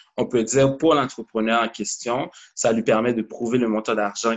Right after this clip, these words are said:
qu'il génère pour avoir accès à ce prêt-là. Et deux, pour, pour la personne, le bailleur, dans le fond, euh, la personne qui octroie le prêt, ça lui permet de retracer les transactions pour tout simplement, euh, essayer de jauger les... Euh,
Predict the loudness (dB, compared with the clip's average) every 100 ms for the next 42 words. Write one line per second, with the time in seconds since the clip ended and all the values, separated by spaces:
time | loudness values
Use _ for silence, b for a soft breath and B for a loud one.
0 | -4 -10 -8 -6 -4 -4 -4 -4 0 0
1 | 0 0 -2 -4 -6 -6 -8 -8 -4 -2
2 | -2 -2 -4 -2 0 0 0 B B _
3 | 0 0 -2 -6 0 4 4 2 0 -2
4 | 0 0 -2 -4 -2 0 0 0 -2 -8
5 | -6 -2 -2 -2 -6 -8 -8 -10 -12 -8
6 | -8 -6 -8 -6 0 0 0 -4 -2 -2
7 | -2 B B -2 2 2 0 -2 -4 -4
8 | -6 -6 -6 -8 -8 -6 -4 -4 -4 -6
9 | -4 -4 -6 -12 -10 -12 B B -4 0
10 | 0 -2 -6 -6 -6 -2 0 0 -2 -4
11 | -6 -6 -6 -8 -8 -4 -4 -4 -4 -4
12 | -2 -2 -2 -4 -4 -6 -8 B -10 -8
13 | -6 -4 -4 -6 -8 -12 -14 -14